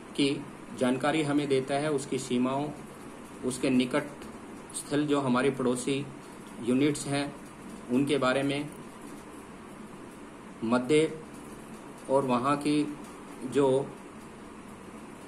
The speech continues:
deliminations, constituencies, कैंसीज जो हैं उनके बारे में, चुनाव के प्रदर्शन के बारे में,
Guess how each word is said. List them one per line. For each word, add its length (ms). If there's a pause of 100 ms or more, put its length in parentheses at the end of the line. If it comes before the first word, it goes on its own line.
(2500)
deliminations, 920 (1300)
constituencies, 840 (1800)
कैंसीज 540
जो 120
हैं 300 (600)
उनके 280
बारे 260
में, 260 (300)
चुनाव 360
के 120
प्रदर्शन 560
के 140
बारे 280
में, 240